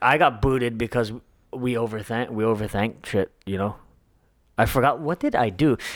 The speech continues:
It wasn't the Daikon one. Um, it was, man, what fucking was it? It might have been the Daikon one, I think.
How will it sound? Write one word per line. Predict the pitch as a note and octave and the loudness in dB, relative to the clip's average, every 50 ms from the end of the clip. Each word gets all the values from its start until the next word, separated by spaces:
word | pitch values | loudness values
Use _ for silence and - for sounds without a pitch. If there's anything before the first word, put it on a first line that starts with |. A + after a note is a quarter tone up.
| - | 2
It | - F3 | 4 6
wasn't | F3+ A3+ B3 C#4 D#4 C#4 | 8 8 8 8 8 6
the | D4 G3+ | 6 8
Daikon | E3 E3+ E3 F#3+ F#3+ - E3+ A#2+ A#2 G#2+ | 10 10 10 10 8 6 6 6 4 2
one. | G#2 G#2 G#2 G#2+ A2 - - - - - - - - - _ - | 0 -2 -2 -2 -4 -8 -20 -20 -20 -20 -20 -20 -20 -20 _ 0
Um, | - B2+ B2 A#2+ A2+ A2 A2 G#2+ G2 - | 2 2 2 2 0 -2 -4 -8 -10 -6
it | - C3+ C3+ C#3 | -6 -6 -4 -2
was, | D3+ E3 D#3+ D#3 D3 C#3 C3+ C3+ F#3 - - - _ _ _ _ _ _ _ _ _ _ _ - - - | 0 0 2 2 0 0 -2 -6 -10 -12 -14 -20 _ _ _ _ _ _ _ _ _ _ _ -20 -16 -12
man, | E3 C3+ G#2+ G#2+ | -12 -12 -10 -8
what | B2 D3+ - | -8 -8 -8
fucking | - - G3+ F#3 - - A2+ G#2 F#2 | -8 -6 -6 -6 -6 -6 -8 -8 -4
was | G2 B2 E3+ F#3+ E3+ | -2 0 0 2 2
it? | B2 G2 - - _ _ _ _ _ _ _ _ _ _ _ _ - - - - - - - - _ _ _ _ _ _ _ _ _ _ _ _ _ _ _ _ _ _ _ _ _ _ _ _ _ _ _ - - - _ - _ _ _ _ _ _ _ _ _ _ _ _ _ _ _ _ _ _ _ _ _ _ _ _ _ _ _ - | 2 0 0 -6 _ _ _ _ _ _ _ _ _ _ _ _ -20 -20 -20 -20 -20 -20 -20 -20 _ _ _ _ _ _ _ _ _ _ _ _ _ _ _ _ _ _ _ _ _ _ _ _ _ _ _ -8 -8 -8 _ -14 _ _ _ _ _ _ _ _ _ _ _ _ _ _ _ _ _ _ _ _ _ _ _ _ _ _ _ 2
It | E3 F#3+ | 2 4
might | F#3 F#3 G#3 A#3 | 6 6 8 8
have | B3 G#3 | 6 6
been | B3 C#4+ C#4+ | 6 4 6
the | D4+ B3 | 4 6
Daikon | D3+ C#3+ B2 B2 - A#2 A2+ A2 A2 | 6 6 4 4 4 2 2 2 2
one, | G#2+ G#2 G#2 | 0 0 0
I | G#2 G#2+ | 0 2
think. | A2+ G3+ C4+ D4 A#3+ - - | 4 4 4 4 2 -2 -6